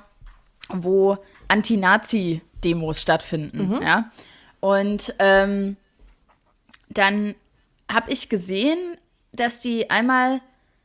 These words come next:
Speaker 1: dass die ein Video gepostet hatten, zusammen mit irgendjemand anderem zusammen. Ich weiß gar nicht, wer das war, aber der war anscheinend wohl auch in der Szene sehr bekannt. Und dann wurde das so als Nazi-Angriff, ähm, deklariert. Und dann siehst du
Speaker 2: Mhm.
Speaker 1: halt in dem Video, es war wirklich schockierend,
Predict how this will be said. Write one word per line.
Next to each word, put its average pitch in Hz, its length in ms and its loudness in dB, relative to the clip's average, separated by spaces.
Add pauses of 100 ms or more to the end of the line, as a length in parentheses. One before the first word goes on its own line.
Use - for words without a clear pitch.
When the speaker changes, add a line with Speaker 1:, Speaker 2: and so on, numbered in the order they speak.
(180)
Speaker 1:
dass 214 140 -6
die 240 100 0
ein 220 100 0
Video 302 300 0
gepostet 185 580 -2
hatten, 214 200 -4
zusammen 214 440 2
mit 240 180 2
irgendjemand 226 520 0
anderem 190 340 0
zusammen. 151 360 -6
Ich - 100 -10
weiß 175 160 -6
gar 170 80 -2
nicht, 165 160 -6
wer 160 100 0
das 160 180 -10
war, 147 220 2
aber 156 180 -2
der 160 200 -4 (240)
war 113 100 -4
anscheinend 151 380 -6
wohl 170 100 -4
auch - 140 -4
in 180 80 -4
der 160 100 -4
Szene 170 240 -6
sehr 160 140 -2
bekannt. 240 340 0 (960)
Und 226 240 4
dann 226 320 4
wurde 240 260 2
das 254 200 0
so 240 80 -2
als - 380 0
Nazi-Angriff, 185 1200 0 (180)
ähm, 170 320 2
deklariert. 175 680 -2
Und 208 100 0
dann 185 160 0
siehst - 300 -6
du - 40 2
Speaker 2:
Mhm. 240 60 0
Speaker 1:
halt 220 220 4
in 196 80 -6
dem 165 180 -4
Video, 180 300 -8
es 170 160 -8
war 160 160 -2
wirklich 175 200 -10
schockierend, 165 560 -8